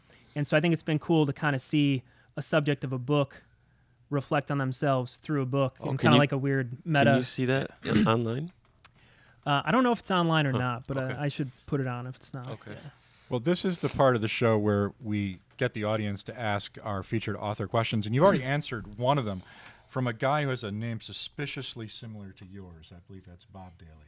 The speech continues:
Speaker 3: And, and he wanted to, uh, be told about Bobby Blue Jacket's development as a writer, but I think you just did that.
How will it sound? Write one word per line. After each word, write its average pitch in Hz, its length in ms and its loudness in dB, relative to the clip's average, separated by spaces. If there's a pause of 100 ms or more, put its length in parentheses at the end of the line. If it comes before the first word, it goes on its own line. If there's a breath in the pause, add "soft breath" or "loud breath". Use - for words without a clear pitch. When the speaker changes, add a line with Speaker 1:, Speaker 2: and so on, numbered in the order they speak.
(640 soft breath)
Speaker 3:
And, 101 200 -12
and 113 160 -4
he 139 140 0
wanted 143 340 2
to, 120 360 -4
uh, 107 120 -2
be 104 140 -8
told 131 220 0
about 110 200 -4
Bobby 117 220 -2
Blue 113 180 -4
Jacket's 107 320 -6
development 107 400 -6
as 95 60 -12
a 101 40 -12
writer, 123 220 -2
but 104 100 -10
I 104 40 -8
think 139 180 -12
you 127 60 -18
just 101 200 -16
did 107 180 -14
that. - 240 -20